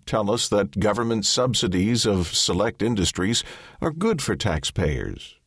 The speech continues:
that wage controls are good for workers, that fewer imported products are good for consumers,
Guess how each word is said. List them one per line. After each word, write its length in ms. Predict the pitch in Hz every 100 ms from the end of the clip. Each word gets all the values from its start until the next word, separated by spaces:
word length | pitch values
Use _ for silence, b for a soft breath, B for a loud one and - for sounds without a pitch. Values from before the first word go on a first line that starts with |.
| -
that 240 | 85 80
wage 320 | 73 87 87
controls 580 | - 95 - 87 92 101
are 200 | 107 110
good 360 | 104 117 175 107
for 160 | 139
workers, 640 | 156 185 165 95 76 - - B B B B B
that 220 | 127 135 -
fewer 420 | - 147 180 202
imported 760 | - 139 127 - 156 113 82
products 540 | - 65 73 101 - 110
are 300 | 107 113 107 76
good 260 | 95 90 85
for 140 | 113
consumers, 800 | - 135 196 208 135 76 - -